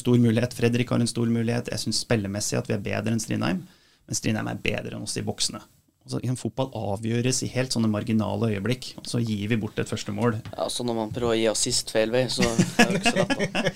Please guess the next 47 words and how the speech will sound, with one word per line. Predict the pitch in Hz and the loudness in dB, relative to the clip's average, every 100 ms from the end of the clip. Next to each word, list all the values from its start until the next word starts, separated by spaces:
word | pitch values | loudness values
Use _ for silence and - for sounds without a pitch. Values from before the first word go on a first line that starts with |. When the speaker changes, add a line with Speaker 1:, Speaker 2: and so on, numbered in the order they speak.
| 214 - - 233 - - 151 - | -4 -8 -6 -6 -6 -4 -4 -2
Speaker 2:
da. | 139 | -4
Speaker 1:
<laughs> | - | 0
Sånn | 139 139 | 2 2
at | 147 - - _ 135 | 0 -6 -18 _ 0
når | 139 | 0
det | 143 | 2
kommer | 113 110 | 4 6
til | |
å | 131 | 6
snakke | - 113 120 | 0 -2 0
om | 123 | 0
opprykk | 107 104 | -2 0
eller | 110 117 | 0 0
ikke, | 117 127 | -4 -2
så | 123 | 0
er | 110 | 0
jeg, | 117 117 113 | -2 -4 -2
jeg | 123 | 0
er | 117 | 2
jo | 110 110 - - | 2 0 -4 -8
sånn | 113 113 | -4 -2
sett | 123 - | -4 -6
fotballmann, | - - 120 127 139 117 | -12 0 4 4 4 4
så | 123 | 4
jeg | 110 | 4
liker | 104 120 | 2 0
å | |
se | - 110 104 - | 0 0 -2 -4
på | 120 117 113 | -4 -4 -6
hva | 113 113 | -2 -2
er | - | -4
potensialet | 117 113 107 120 101 101 120 | -6 -4 -2 -2 -4 -4 -2
her, | 160 - | -2 -2
og | 127 | -2
jeg | 117 120 | 0 2
mener, | 117 110 107 143 | 0 0 -2 -2
og | 120 | -2
det | 110 | -2
står | 117 117 | -2 -2
jeg | 127 | 0
for, | 143 123 | 2 2
og | 117 | 0
det | |
er | 117 | -2
at | 110 | -2
spillemessig | - 117 101 107 - 120 | -2 -2 -2 -4 -4 -4
etablert, | - 110 135 143 - | -2 0 0 -2 -8